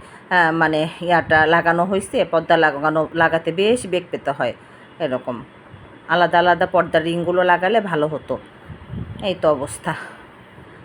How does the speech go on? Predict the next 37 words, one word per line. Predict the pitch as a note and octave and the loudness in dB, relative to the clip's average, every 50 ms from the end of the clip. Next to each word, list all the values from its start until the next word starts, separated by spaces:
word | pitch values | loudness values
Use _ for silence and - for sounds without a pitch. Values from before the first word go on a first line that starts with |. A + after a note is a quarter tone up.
| - | -12
সেই | - - F#3+ | -8 -6 -6
সাথে | F3+ F#3 F#3+ F3 - F#3 | -4 -4 -4 0 2 2
আগে | E3+ E3 E3 E3 | 2 2 0 -4
ছিল | - - F#3 F#3+ | -6 -4 -2 2
আকাশি | F#3+ F3+ F3 - E3+ E3+ - - | 2 2 2 0 -4 -6 -8 -8
কালার, | - - G#3 A#3 B3 A#3+ | -4 -2 -2 0 0 -2
এখন | G3 F#3+ - F#3 F3 D#3+ | -2 -4 -4 -8 -8 -6
দিলাম | E3 D#3+ D#3 D3+ D3+ | -4 -4 -4 -4 -6
একটু | D3 - - E3+ | -6 -6 -6 -6
ব্ল্যাক | D#3 D#3 D3+ C#3+ C#3+ - - | -2 0 0 0 0 0 0
আর | C#3+ C#3 D3+ | -2 -2 -2
হোয়াইট। | D#3 D#3+ C3 A#2+ C3+ - - - - - - - - - - - - - - - - | -2 -4 -4 -4 -4 -8 -12 -16 -20 -20 -20 -20 -20 -20 -20 -20 -20 -20 -20 -14 -8
যদিও | F#3 F3+ F3 G3 G3+ G#3 | -8 -4 0 2 2 2
গরম, | F#3+ F#3 G3 F#3 F3+ F3 E3+ E3+ G#3+ A#3 | 4 4 4 6 6 4 2 0 -2 -4
ব্ল্যাক | G3+ F3 E3+ D#3 D3+ - | -2 0 0 0 0 2
কালারটা | - E3 E3 D#3 - E3 | 2 2 2 2 2 0
কমফোর্টেবল | D#3 - E3 E3 - D#3+ D3 - E3 D3 D3+ D#3 D#3+ | 0 0 0 -2 -2 -6 -4 -4 -4 -2 0 -2 0
না, | D#3 D#3 C#3+ C#3 D#3 - - - - - - | 0 0 -2 -2 -2 -4 -6 -10 -14 -8 -4
তারপরে | E3 D3+ D#3 - D#3+ D#3+ | -4 -4 -2 -2 -2 0
ওই | F3 F3 E3+ - | 0 0 -2 -2
আকাশি | - - - - D#3 - E3 | -4 -6 -8 -8 -10 -10 -6
কালারটা | - F3+ E3+ D#3+ - - F3+ | -4 -2 -2 -2 -2 -4 -6
বেশ | F3 F3+ G3 G3 G3+ - - | -4 -2 -2 -2 -4 -4 -2
ময়লা | F#3+ E3+ E3 D3 D3 | -2 0 0 0 -2
হচ্ছিল। | D3+ B2+ B2+ - - - C3+ C3 C#3 C3 - - - - - - - - - - - - - - - - - - - - - - - - - - - - - - - | -4 -6 -8 -10 -12 -12 -10 -10 -12 -14 -16 -20 -20 -20 -20 -20 -20 -20 -20 -20 -20 -20 -20 -20 -20 -20 -20 -20 -20 -20 -20 -20 -20 -20 -20 -20 -20 -20 -18 -14 -12
হ্যালো, | F3 F3+ G3 F#3+ F#3 | -6 -4 0 2 2
আসসালামু | F3+ F#3 F#3 - G3 F#3+ G3 G3 | 2 2 0 0 0 0 2 2
আলাইকুম। | F#3+ F3+ F3 E3+ E3 E3 - F#3+ G3 A3 A3 | 2 2 2 2 2 0 0 -2 -2 -2 -2
আশার | F#3 F#3 - G3+ F#3 | -4 -4 -2 0 0
অঙ্গন | F#3 F3+ E3+ F3 F3 E3+ | 0 0 -2 -4 -4 -4
থেকে | F#3 F3+ F#3 F#3 | -4 -2 0 -2
আপনাদের | F3 F3+ F3 D#3+ F#3+ | -2 -2 -4 -6 -6
সকলকে | F#3 - - A3 G#3+ - B3 A#3+ A3+ - G#3 | -6 -2 -2 0 0 0 0 -2 -2 -2 -2
জানাচ্ছি | F3 F3 E3 E3+ E3+ E3 - - - G3+ F#3 | -2 0 0 -2 -4 -6 -10 -10 -4 -2 0
অনেক | F3+ F#3 G3+ G3+ G3 - | 0 0 -2 -2 -2 -2
অনেক | E3+ D#3+ D#3 D3+ - | -2 -2 -2 -6 -8
শুভেচ্ছা। | - E3+ C#3+ D3 C#3 - - D#3 C#3 | -8 -8 -8 -8 -8 -6 -6 -6 -6